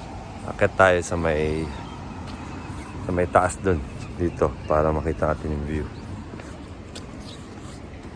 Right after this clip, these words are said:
Dito tayo. Para makita natin ang view ng Stavanger.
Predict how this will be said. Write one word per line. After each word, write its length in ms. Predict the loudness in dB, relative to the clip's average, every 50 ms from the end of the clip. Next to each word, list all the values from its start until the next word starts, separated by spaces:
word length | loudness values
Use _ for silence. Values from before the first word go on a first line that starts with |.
| -14 -14 -14 -14 -12 -12 -12 -8 -6 -6 -6 -6 -8 -10 -10 -12 -12 -12 -12 -12 -10 -8
Dito 240 | -8 -6 -6 -6 -2
tayo. 320 | 0 0 0 0 0 -2 -6 -10 -10 -12 -12 -12 -10 -10 -10 -10 -10 -10 -10 -10 -10 -10 -10 -10 -10 -10 -10 -10 -10 -10 -10 -10 -12 -12 -12 -12 -12 -12 -12 -12 -12 -12 -10 -8 -4
Para 160 | -2 0 0
makita 400 | 0 0 0 4 6 6 6 6
natin 160 | 4 0 0
ang 120 | 0 0 0
view 160 | 0 0 0
ng 160 | 2 0 0 -2
Stavanger. 640 | -4 -4 -4 0 2 2 2 2 0 -4 -4 -6